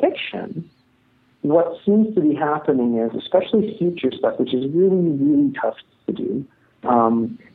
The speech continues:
because all of the environments are, you know, are places that don't exist, it makes a lot of sense to create them. So that's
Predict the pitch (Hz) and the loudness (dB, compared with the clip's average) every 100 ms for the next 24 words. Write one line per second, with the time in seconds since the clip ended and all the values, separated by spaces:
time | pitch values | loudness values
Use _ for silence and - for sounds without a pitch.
0 | - 147 139 - - - 165 165 151 - | -4 -4 -4 -10 -2 4 4 4 -2 2
1 | 143 190 185 170 165 139 131 147 160 160 | 4 4 4 2 2 2 2 2 0 -2
2 | 170 - 135 127 120 120 - - - 135 | -6 -6 0 2 2 0 -6 -10 -4 0
3 | 131 127 135 127 - 156 156 160 135 131 | 2 2 2 -2 0 0 2 0 2 0
4 | 120 131 139 127 113 107 - 117 - _ | 2 -2 -2 -6 -8 -10 -6 -6 -6 _
5 | _ _ _ _ _ _ - - - 147 | _ _ _ _ _ _ -20 -14 -6 -4
6 | 147 180 - 170 147 135 123 - 175 165 | 0 -2 2 4 6 4 2 -4 -6 -6
7 | - - 135 - - 120 123 - - - | -10 -12 -10 -8 -6 -4 -6 -8 -18 -18
8 | _ _ _ _ _ _ _ 131 117 113 | _ _ _ _ _ _ _ 0 2 0
9 | 110 - _ 151 175 | -4 -14 _ 2 2